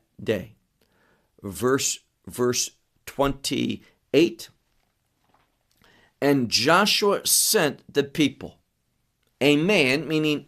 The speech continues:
everyone, to his inheritance. So at this time, all the tribes went to their respective locations, the plot of land that they had received. Verse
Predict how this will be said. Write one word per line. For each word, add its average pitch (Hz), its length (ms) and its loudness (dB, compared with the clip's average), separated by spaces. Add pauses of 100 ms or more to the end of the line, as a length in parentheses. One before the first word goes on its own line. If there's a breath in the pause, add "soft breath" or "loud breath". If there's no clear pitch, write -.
everyone, 143 760 2 (600)
to 151 200 2
his 131 460 2 (240)
inheritance. 117 840 -4 (360 loud breath)
So 147 280 6
at 135 200 4
this 220 240 4
time, 208 480 -4 (420)
all 175 400 8
the 240 140 -4
tribes - 800 -8 (320 soft breath)
went 156 240 4
to 160 140 -4
their 143 360 4
respective 131 960 -2
locations, 120 840 -2
the 131 380 0
plot 180 560 -4
of 135 160 6
land 151 460 -2 (580 soft breath)
that 120 220 -2
they 135 160 6
had 127 260 2
received. 113 800 -6 (400)
Verse 123 380 -4